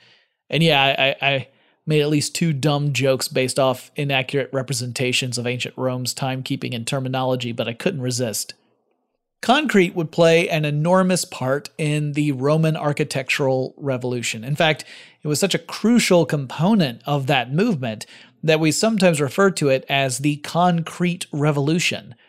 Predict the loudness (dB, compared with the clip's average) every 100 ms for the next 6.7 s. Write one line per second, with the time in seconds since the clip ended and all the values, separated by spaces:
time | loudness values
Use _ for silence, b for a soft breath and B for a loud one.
0 | b b -6 0 2 4 4 4 0 2
1 | 4 4 2 2 0 2 0 0 -2 0
2 | 0 0 -4 -6 -2 2 2 0 0 0
3 | -2 -4 -4 -2 0 0 0 -4 2 2
4 | 2 -2 -4 -8 -8 -10 -4 -2 0 -2
5 | -2 -6 -2 -2 0 0 0 2 -2 -2
6 | -2 0 -2 -4 -6 -12 -16